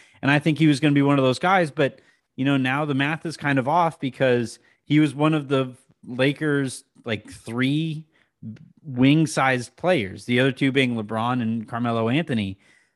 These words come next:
Like, Kent Bazemore's a little small. Uh, Wayne Ellington is not a defender. So, yeah, when you go up against Boston and they have Jason Tatum and Jaylen Brown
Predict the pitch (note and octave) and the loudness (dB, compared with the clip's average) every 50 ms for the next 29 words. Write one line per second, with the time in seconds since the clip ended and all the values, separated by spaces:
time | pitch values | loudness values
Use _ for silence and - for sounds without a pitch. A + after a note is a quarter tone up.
0 | _ _ _ _ - A#2 G#2 G#2 - _ _ _ - - - C#3+ C3+ A2+ A#2+ C3 | _ _ _ _ -6 -4 -4 -4 -8 _ _ _ -14 -4 0 0 0 2 4 4
1 | D3 D3 A#2+ D3+ D3+ D3+ D3+ C#3 C#3+ D#3 D3+ C3+ B2 - - C#3+ C3+ C3+ C#3 C#3+ | 2 2 4 4 4 4 4 4 2 4 4 4 2 0 -4 -2 0 2 2 2
2 | C#3+ C#3+ C#3+ C#3 - _ _ _ _ _ _ _ _ _ - F#2+ G2 G2 F#2+ F#2+ | 2 0 0 -2 -6 _ _ _ _ _ _ _ _ _ -8 -6 -4 -2 -2 -2
3 | F#2+ G#2 F#2+ - C#3+ A#2+ B2+ C#3 C#3+ C#3 C3 C#3 D3+ D#3 D3+ - D#3+ D#3 D3 B2+ | -4 -6 -6 -6 -2 2 2 4 4 4 4 2 2 2 2 2 0 2 2 0
4 | A2+ G#2 G2+ - _ - B2+ B2+ A#2+ A#2 A#2 B2 C3+ C3+ - - - B2+ A2+ B2+ | -2 -2 -6 -12 _ -8 -2 0 2 2 4 2 0 -2 -2 -6 -8 -6 -4 -4
5 | A#2+ - B2 B2 B2+ C3 C3 B2+ B2+ C3 C3+ C3+ C3+ - - C#3+ C3+ B2+ B2+ B2 | -4 -2 0 0 0 2 2 2 2 2 -2 -4 -8 -2 2 4 4 4 2 0
6 | - - F#3+ A3+ D#3 A2+ G#2 A2 B2 B2+ C3+ C#3 C3 D#3 D#3+ E3 E3+ E3+ D3+ C#3+ | -4 -2 0 0 0 0 -2 0 0 2 2 2 2 2 2 2 0 0 -2 -6
7 | B2+ B2+ B2+ A#2+ - A#2+ B2+ E3 F3 - - B2 A2+ A2 A2 A#2 A#2+ C3 B2+ A#2 | -6 -6 -8 -6 -4 -2 -2 -2 -2 -4 -8 -6 -4 -4 -2 -2 -2 -2 -2 -2
8 | A2+ G#2+ - _ _ _ _ _ _ - C3+ C#3 C3 - C#3+ B2 - C3 C#3 C#3 | -4 -6 -8 _ _ _ _ _ _ 0 0 0 0 0 -4 -2 0 0 0 2
9 | C#3 B2+ A#2 A2 A#2 B2 A#2 A2+ G#2+ G#2 A#2 D3 F3+ E3+ C#3 B2 A#2+ A2+ | 2 0 0 0 -2 -2 -2 -2 -4 -4 -2 -2 0 0 0 -2 -2 -4